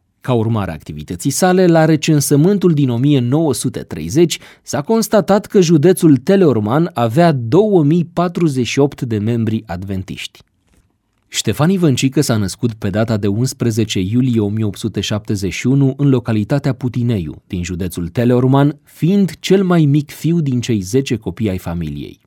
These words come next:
A învățat la școala din sat și, deși profesorii săi din învățământul primar au văzut în el un înalt intelect și un potențial academic, Ștefăniță nu și-a putut continua educația la niveluri superioare din cauza lipsei de bani.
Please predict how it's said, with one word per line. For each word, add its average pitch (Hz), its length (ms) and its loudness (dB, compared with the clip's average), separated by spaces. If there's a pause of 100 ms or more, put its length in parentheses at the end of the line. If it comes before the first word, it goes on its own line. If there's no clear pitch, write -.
(320)
A 98 100 -8
învățat 95 320 -4
la 87 140 -6
școala 98 340 -4
din 85 180 -6
sat 139 340 -4
și, - 200 -4
deși 117 400 -4
profesorii 139 600 -2
săi 160 300 0
din 123 160 -2
învățământul 110 640 -2
primar 127 420 0 (300)
au 147 160 4
văzut 123 420 0
în 139 140 0
el 143 200 4
un 120 180 2
înalt 131 380 -2
intelect 117 500 -2
și - 140 -10
un 107 100 -4
potențial 98 640 -4
academic, 135 560 -2 (220)
Ștefăniță 170 800 0
nu 135 280 2
și-a 156 180 -2
putut 127 320 -2
continua 104 460 -4
educația 139 520 -4
la 127 80 2
niveluri 120 460 0
superioare 127 600 -2
din 113 220 -2
cauza 139 360 -4
lipsei 95 360 -4
de 87 100 -6
bani. 71 300 -12